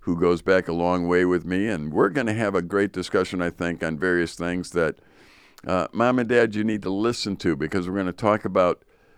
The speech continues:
uh, ideas that are gonna affect your family, education, and, uh, I wanna get Tim, who's Doctor Tim Durkee, I wanna get his perspective on some of these things. Uh, Tim and I were friends for many years. You grew up here at Camp Two. What,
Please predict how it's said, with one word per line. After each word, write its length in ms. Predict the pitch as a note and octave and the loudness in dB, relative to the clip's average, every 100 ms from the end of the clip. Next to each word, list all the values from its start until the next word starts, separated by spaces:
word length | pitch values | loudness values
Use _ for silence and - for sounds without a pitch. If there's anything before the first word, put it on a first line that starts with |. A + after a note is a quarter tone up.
| _ - | _ -2
uh, 180 | E2+ D#2 | 0 0
ideas 920 | - F#2 E2+ G#2 A2 G#2+ G#2 G2+ - - - | 2 2 2 0 4 4 4 0 -8 -14 -2
that 200 | F#2+ F2+ | 2 4
are 120 | F#2 | 2
gonna 200 | F#2+ F2+ | 0 -2
affect 360 | D#2+ G#2 F#2+ - | 0 0 0 -2
your 100 | D#2+ | -6
family, 640 | - A#2 A#2 A2+ G#2+ G#2 - | -2 2 2 2 0 -2 0
education, 920 | F2+ E2 E2+ - G#2 G#2 G#2+ G#2 G#2 - _ - _ - | 0 0 -2 2 2 2 -2 -2 -4 -8 _ -20 _ -4
and, 280 | F2+ F2 E2+ | 0 0 2
uh, 40 | |
I 140 | F2 G2 | 2 4
wanna 240 | A2+ D3 | 4 4
get 160 | C#3+ G#2+ _ _ - | 2 0 _ _ -14
Tim, 640 | - C3 G2+ D#2 F#2 B2+ - _ | 0 2 4 2 0 -2 -8 _
who's 260 | - F2+ D2+ | -2 -2 0
Doctor 360 | F2 E2+ D#2+ | 0 0 -2
Tim 240 | D#2 F2 D#2+ | -4 -2 0
Durkee, 320 | D2+ D2+ G#2 | -2 0 2
I 40 | G#2 | 2
wanna 180 | A2+ | 2
get 160 | C#3 A#2 | 2 0
his 160 | A2+ G2+ | 0 -2
perspective 720 | A2 - - F#2+ - E2 C#2+ - | -4 -2 0 0 0 -6 -4 -4
on 160 | D#2+ | -4
some 240 | C#2+ F2+ D#2 | -4 -6 -4
of 60 | |
these 180 | D2+ C#2+ | -6 -6
things. 400 | - D2+ B1 - _ - - - - | -6 -8 -10 -18 _ -20 -20 -18 -8
Uh, 120 | E2+ | -6
Tim 240 | E2 C#3+ C3 | 2 4 6
and 80 | |
I 100 | B2 | 4
were 200 | B2+ A2+ | 4 4
friends 440 | G2 - A2+ B2 B2 | 2 0 0 0 -4
for 460 | - F#2+ F2+ E2+ D2 | -4 0 2 2 0
many 220 | G#2 A2 | 0 0
years. 300 | G#2+ A2 B2 | 4 2 2
You 80 | D3+ | -2
grew 180 | D3+ C3+ | 2 2
up 140 | B2 | 2
here 120 | A2+ | 2
at 80 | G2 | 0
Camp 320 | - A2+ F#2+ | 0 -2 -2
Two. 200 | - A2 | -2 0
What, 160 | E2 G2 | 0 -2